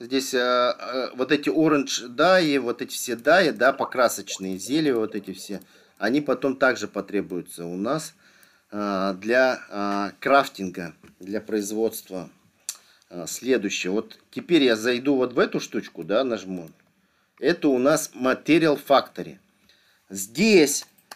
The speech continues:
а, я из этого эго, то, что, да, сделал, из того криечера я получил, мне, вот смотрите, требуется пять этих эгов, чтобы их превратить вот этот в брик, вот этот кирпичик. Под-,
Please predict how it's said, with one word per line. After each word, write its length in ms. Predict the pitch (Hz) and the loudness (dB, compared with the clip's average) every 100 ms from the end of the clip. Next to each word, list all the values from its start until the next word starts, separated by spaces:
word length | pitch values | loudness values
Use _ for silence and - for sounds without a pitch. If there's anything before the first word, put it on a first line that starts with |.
| _ _ | _ _
а, 720 | 104 110 113 110 107 110 - - - | -4 0 2 2 2 0 -2 -6 -20
я 540 | 127 135 202 170 98 - | -4 6 8 8 4 -4
из 220 | - 135 143 | -6 0 4
этого 420 | 190 175 143 143 | 4 4 2 2
эго, 480 | 220 247 165 95 76 _ | 2 4 2 -2 -4 _
то, 140 | - 117 | -10 -10
что, 240 | - 110 | -8 -6
да, 360 | 95 151 170 127 | 0 0 0 -4
сделал, 540 | 104 117 120 104 92 | -10 -4 0 0 -2
из 120 | 95 | -8
того 260 | - 104 98 | -8 -6 -6
криечера 760 | - 123 208 - 127 110 85 _ _ | -6 -4 -2 -4 -4 -4 -6 _ _
я 100 | 92 | -14
получил, 560 | 95 104 98 - 87 80 _ _ - | -8 -6 -6 -8 -14 -14 _ _ -4
мне, 260 | 131 196 | 2 4
вот 380 | 170 120 98 120 | 4 0 -4 -6
смотрите, 420 | 127 131 135 - | -4 -2 -2 -6
требуется 640 | - 151 202 170 139 - 98 | -4 2 2 2 -2 -2 -6
пять 340 | - 160 175 | 0 0 0
этих 280 | 131 131 117 _ | -4 -12 -12 _
эгов, 400 | 156 180 156 92 - - _ _ | 2 4 4 -2 -8 -16 _ _
чтобы 680 | - - 151 151 143 139 - _ | -20 -2 4 4 6 2 2 _
их 420 | 208 214 151 - - | 2 6 4 2 -8
превратить 760 | 107 113 123 120 - 196 - | -2 0 0 -2 -4 -6 -4
вот 220 | 107 110 | -6 -2
этот 220 | 135 135 113 | -2 -4 -6
в 100 | 104 | -6
брик, 380 | 113 107 - - _ - | -4 -2 -4 -10 _ -14
вот 160 | 92 | -6
этот 160 | 107 - | -6 -6
кирпичик. 680 | 110 98 - 196 - 85 - _ _ _ _ _ | -6 -6 -6 -6 -6 -8 -10 _ _ _ _ _
Под-, 240 | - 135 | 2 2